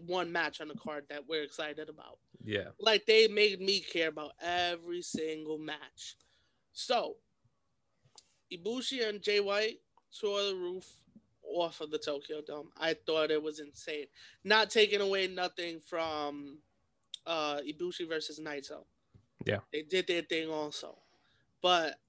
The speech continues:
Speaker 1: just, uh, Jay White, man. If you would have told me, wait, hold on. I gotta look up the date 'cause I don't wanna say, I don't wanna be, uh, be wrong. Hold on one second.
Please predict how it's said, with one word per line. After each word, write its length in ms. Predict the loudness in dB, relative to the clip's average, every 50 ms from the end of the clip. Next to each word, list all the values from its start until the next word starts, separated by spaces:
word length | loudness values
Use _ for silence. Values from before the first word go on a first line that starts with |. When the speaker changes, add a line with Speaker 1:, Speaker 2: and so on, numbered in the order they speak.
| _ _ _ _ _ _
Speaker 1:
just, 420 | -2 2 2 2 2 0 -4 -6 -10 _ _ _ -20 -18 _
uh, 40 | -12 -12 -12 -12 -14 -14 _
Jay 240 | -8 -4 0 2 2
White, 380 | 2 0 -2 -4 -4 -6 -6 -8
man. 300 | -10 -8 -8 -10 -10 -14 -16 _ _ _ _ -20 -20 -20 -20 _ _ _ _ 2
If 180 | 4 4 4 2
you 160 | 0 0 2
would 120 | 4 4 4
have 100 | 2 2
told 320 | 2 2 4 4 4 2
me, 140 | 0 -4 2
wait, 340 | 4 4 4 4 2 -4 -8 -12
hold 220 | -6 -4 -2 -2 -2
on. 200 | -4 -6 -8 -2 4
I 80 | 8
gotta 180 | 8 8 8 8
look 140 | 6 4 4
up 100 | 0 -2
the 60 | -4
date 260 | -8 -8 -8 -8 -10
'cause 140 | -12 -8 -6
I 80 | -6 -4
don't 160 | -4 -6 -6
wanna 220 | -6 -8 -8 -8
say, 240 | -10 -6 -6 -6 -6 -6 -12 _ -10
I 60 | -8
don't 140 | -8 -6 -6
wanna 200 | -6 -8 -8 -10 -10
be, 260 | -12 -10 -6 -4 -4
uh, 520 | -4 -2 -2 0 0 0 -2 -2 -6 -8 -12 -16 _ _ _ _ _ _ _ _ _ _ _ _ _ _ _ _ _ _ _ -12
be 160 | -8 -6 -6 -6
wrong. 600 | -2 -2 0 2 2 2 0 -2 -4 -6 -10 -14 -20 _ _ _
Hold 160 | -14 -14 -14
on 160 | -16 -18 -18
one 140 | -20 -20 -18
second. 400 | -14 -14 -14 -14 -14 -16 -18